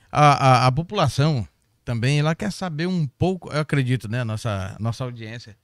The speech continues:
ela quer saber um pouco mais, digamos assim. É... o senhor colocou alguns projetos, com certeza deve ter outros projetos.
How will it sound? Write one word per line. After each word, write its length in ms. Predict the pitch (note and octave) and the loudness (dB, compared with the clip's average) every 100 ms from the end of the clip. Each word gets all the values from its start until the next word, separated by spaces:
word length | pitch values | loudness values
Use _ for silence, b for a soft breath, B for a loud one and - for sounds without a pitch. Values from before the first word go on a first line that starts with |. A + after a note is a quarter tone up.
| _ _ _ _ | _ _ _ _
ela 120 | D#3+ | -4
quer 120 | F3+ F3 | -2 0
saber 180 | G3 | 2
um 120 | G#3+ G3 | 2 2
pouco 280 | A3 F#3+ | 0 0
mais, 460 | E3+ B2+ G#2+ F2+ - | 0 0 0 -6 -10
digamos 400 | B2+ B2+ B2+ A#2+ | -8 -4 -4 -4
assim. 400 | B2 - G2 E2 - _ _ _ _ _ | -6 -4 -4 -4 -8 _ _ _ _ _
É... 760 | A2+ B2 B2+ B2+ B2+ B2 A#2+ - _ _ _ _ _ _ _ _ _ _ _ _ _ _ | -4 -2 0 -2 -2 -4 -4 -6 _ _ _ _ _ _ _ _ _ _ _ _ _ _
o 100 | - | -4
senhor 260 | A3 C4 B3 | 0 4 4
colocou 420 | A#3+ C4 A3 G#3 | 4 2 2 2
alguns 380 | A3 G#3 A3 - | 2 0 -2 -4
projetos, 1300 | - G#3 C#3 G#2 A#2+ D#3 E3+ D#3 B2+ A#2+ B2 A#2 - - | -6 -2 0 0 0 0 0 0 -2 -2 -2 -2 -6 -4
com 180 | F3 | 0
certeza 420 | D#3 D3 B2+ D3 B2+ | 2 2 2 -2 -2
deve 320 | C3+ C3 B2 | -2 0 -2
ter 240 | - C3+ | 0 4
outros 340 | C3 D3 - - | 4 2 -2 -6
projetos. 1000 | - A#2+ F#2 D#2+ A2+ C#3 C3 A2+ - | 2 4 4 2 2 2 -2 -8 -16